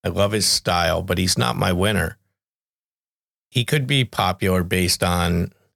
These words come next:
his need in Hollywood. People love him. No reason not to love him. He's a fantastic actor. This just wasn't the film for me, similar to Giamatti.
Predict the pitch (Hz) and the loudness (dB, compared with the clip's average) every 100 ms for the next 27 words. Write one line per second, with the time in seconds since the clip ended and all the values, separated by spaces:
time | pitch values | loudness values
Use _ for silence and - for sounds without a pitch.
0 | _ - 87 90 92 98 92 85 85 85 | _ 0 0 2 4 4 2 2 2 0
1 | 87 87 87 85 85 82 - _ - 95 | 2 2 0 0 0 0 -4 _ -2 0
2 | 87 87 90 85 85 82 _ - 113 104 | 0 2 2 2 0 -2 _ -4 -2 2
3 | 95 87 87 90 90 - 90 90 87 87 | 2 2 2 2 0 0 0 2 2 0
4 | 87 - 95 82 - 104 90 - 87 90 | 0 0 0 -2 -2 -2 0 -2 -2 0
5 | 87 - 95 90 - _ _ _ _ _ | 0 -2 -2 -2 -6 _ _ _ _ _
6 | _ _ - 123 107 117 95 107 92 92 | _ _ -2 0 2 0 0 2 2 2
7 | 90 95 - 92 87 87 87 90 87 85 | 0 -2 2 2 2 0 0 2 2 0
8 | - - 95 87 87 87 87 98 87 87 | -2 0 2 2 0 0 -2 0 2 2
9 | 85 85 85 | 2 0 -2